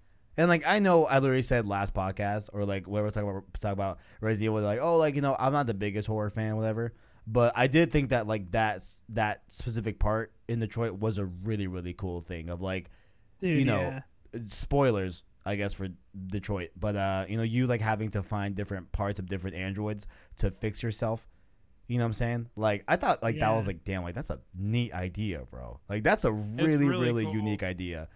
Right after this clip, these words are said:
Speaker 2: Did
Speaker 1: Yeah.
Speaker 2: you play through that part multiple times? 'Cause, like, I, if you, you can go through and, like,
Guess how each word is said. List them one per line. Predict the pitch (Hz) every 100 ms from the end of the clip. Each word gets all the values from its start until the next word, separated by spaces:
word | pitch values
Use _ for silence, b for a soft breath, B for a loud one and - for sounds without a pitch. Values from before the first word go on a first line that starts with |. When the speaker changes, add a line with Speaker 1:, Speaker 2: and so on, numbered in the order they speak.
| b b b b -
Speaker 2:
Did | 185 113
Speaker 1:
Yeah. | 107 -
Speaker 2:
you |
play | 190
through | 196 202
that | 185 170
part | 190 180
multiple | 151 156 160 160 147
times? | 151 143 143 165 -
'Cause, | - 156 160
like, | 156 143
I, | 147 123
if | 170 165
you, | 175 160 -
you | 156 156 180
can | 202 202
go | 175 185
through | - 156 170 175
and, | 151 147
like, | 139 131